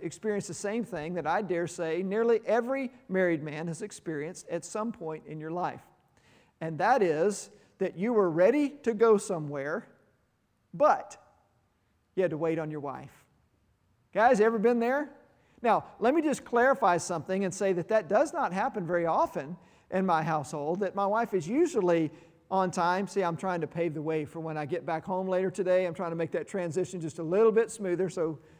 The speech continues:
Sean, you heard me on that, right? But we've all been there, right? We've all been there where I'm ready to go. My wife is not quite ready to go. And that's especially true if, you know, she's getting dressed up or just kind of putting extra effort into preparing herself for something special.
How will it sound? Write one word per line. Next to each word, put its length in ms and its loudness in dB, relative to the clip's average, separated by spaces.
Sean, 260 -10
you 80 -8
heard 160 -6
me 80 -8
on 140 -8
that, 140 -8
right? 260 -4
But 120 4
we've 180 8
all 160 8
been 220 4
there, 260 2
right? 280 6
We've 140 4
all 160 6
been 160 4
there 120 6
where 220 4
I'm 180 2
ready 240 8
to 100 2
go. 440 6
My 120 4
wife 280 6
is 120 -4
not 220 0
quite 260 2
ready 240 2
to 80 -6
go. 340 2
And 140 0
that's 220 4
especially 680 4
true 540 0
if, 540 2
you 80 -8
know, 80 -2
she's 240 -6
getting 240 -2
dressed 360 0
up 360 6
or 280 2
just 180 -2
kind 160 2
of 80 -4
putting 280 2
extra 420 -2
effort 440 2
into 320 -6
preparing 480 -6
herself 460 -4
for 100 -12
something 380 -10
special. 580 -2